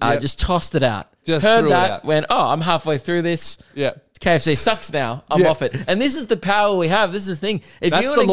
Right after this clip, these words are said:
Speaker 1: get
Speaker 2: loyalty
Speaker 1: us
Speaker 2: we
Speaker 1: back,
Speaker 2: command.
Speaker 1: we literally f-, s-, formally disassociated ourselves
Speaker 2: Mm.
Speaker 1: with K F C
Speaker 2: Yep. Ooh,
Speaker 1: in
Speaker 2: the
Speaker 1: the
Speaker 2: sun's
Speaker 1: last
Speaker 2: behind the mountain.
Speaker 1: episode.
Speaker 2: Yeah.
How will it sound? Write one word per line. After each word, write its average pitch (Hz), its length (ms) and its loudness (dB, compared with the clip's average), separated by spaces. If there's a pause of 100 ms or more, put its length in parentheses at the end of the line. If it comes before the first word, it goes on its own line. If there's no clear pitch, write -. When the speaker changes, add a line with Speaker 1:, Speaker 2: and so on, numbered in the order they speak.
Speaker 1:
get 262 80 6
Speaker 2:
loyalty 233 200 2
Speaker 1:
us 208 40 4
Speaker 2:
we 202 120 4
Speaker 1:
back, 233 120 2
Speaker 2:
command. 202 460 0 (100)
Speaker 1:
we 262 320 0
literally 233 460 2
f-, - 200 -10
s-, - 220 -8 (100)
formally 220 720 2
disassociated 202 1120 -2
ourselves 151 400 0
Speaker 2:
Mm. 139 80 -2
Speaker 1:
with 180 260 0
K 175 280 0
F 151 80 -4
C 165 500 -2
Speaker 2:
Yep. 147 140 -8 (120)
Ooh, 175 60 -4
Speaker 1:
in 175 120 0
Speaker 2:
the 170 80 0
Speaker 1:
the 165 60 2
Speaker 2:
sun's 165 60 2
Speaker 1:
last 160 220 0
Speaker 2:
behind 110 140 0
the - 40 -2
mountain. 110 300 0
Speaker 1:
episode. 87 100 -10 (240)
Speaker 2:
Yeah. 120 140 -6